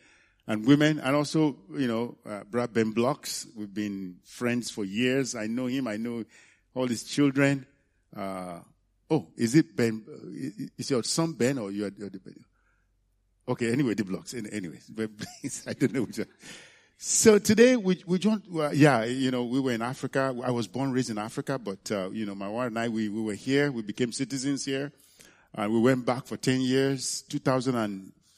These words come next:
six to two thousand and sixteen. But our children, when they became college age, we had to come back. And, uh, you know, they started their college, and we bless God for that.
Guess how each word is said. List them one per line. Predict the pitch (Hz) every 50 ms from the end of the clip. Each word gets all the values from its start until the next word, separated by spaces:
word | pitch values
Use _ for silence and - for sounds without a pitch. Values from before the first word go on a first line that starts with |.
| _ _ _ _ _
six | - - - - - 160 156 - - - - - - - - _ -
to | - 110
two | - - 147
thousand | - 143 135 127 131 127
and | 117 107
sixteen. | - - - 110 - - - - 131 120 110 98 87 82 _ _ _ _ _ _ _ _ _ _ _ _
But | - 120 113
our | 107
children, | - - - 160 143 135 160 156 156 151
when | 143 135
they | 120
became | 110 110 110 - 135 131 127 127 117 110 - - - _ _
college | - - 139 139 143 139 -
age, | 135 131 123 135 147 147 - - - - -
we | 113 107
had | 113 123 -
to | 107
come | - - 117 117
back. | 104 107 101 95 - _ - - _ _ - _ _ _ _ _ _ _
And, | - - 104 104 98 92
uh, | 95 98 95 92 92 95 -
you | -
know, | 107 95 -
they | 95 92
started | - - - 117 104 117 110 101
their | 101 95 95
college, | - - - 113 101 87 85 87 - - - - _
and | - 95 92 95
we | 95 90
bless | 90 85 101 101 95 -
God | - 101 92
for | - - 95 87
that. | 87 82 82